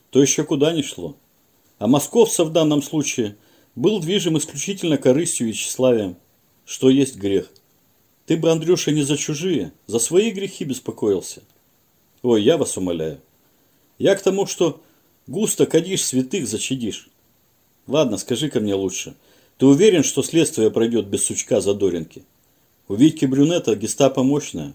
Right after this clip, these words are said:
как бы нам не облажаться по полной. Архипов нас пока ни разу не подводил. Опять же, баба у него районный судья.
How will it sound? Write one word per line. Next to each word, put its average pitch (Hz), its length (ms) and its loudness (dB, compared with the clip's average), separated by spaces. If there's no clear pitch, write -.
как 113 180 -2
бы 127 100 4
нам 127 200 4
не 120 80 2
облажаться 123 640 2
по 92 160 -4
полной. 85 400 -6
Архипов 156 500 0
нас 139 160 2
пока 127 300 2
ни 135 80 4
разу 117 300 4
не 107 100 -2
подводил. 101 540 -2
Опять 147 360 0
же, 107 100 -4
баба 165 300 2
у 160 100 0
него 143 260 2
районный 123 380 2
судья. 101 500 -8